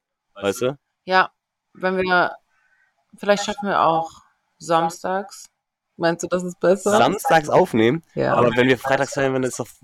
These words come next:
Speaker 2: Aber
Speaker 1: voll
Speaker 2: wir haben es
Speaker 1: dumm.
Speaker 2: doch heute auch geschafft.
Speaker 1: Ja, aber wir haben doch auch gestern nicht getrunken.
Speaker 2: Nee, oder? Ja, okay, und, äh, dann unter der Woche oder was?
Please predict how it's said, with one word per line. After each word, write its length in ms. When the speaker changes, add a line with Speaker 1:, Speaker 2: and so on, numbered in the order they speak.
Speaker 2:
Aber 140
Speaker 1:
voll 40
Speaker 2:
wir 60
haben 100
es 60
Speaker 1:
dumm. 100
Speaker 2:
doch 100
heute 220
auch 160
geschafft. 600
Speaker 1:
Ja, 220
aber 180
wir 80
haben 100
doch 100
auch 120
gestern 240
nicht 100
getrunken. 360
Speaker 2:
Nee, 100
oder? 360
Ja, 220
okay, 300
und, 440
äh, 240
dann 180
unter 180
der 140
Woche 220
oder 280
was? 80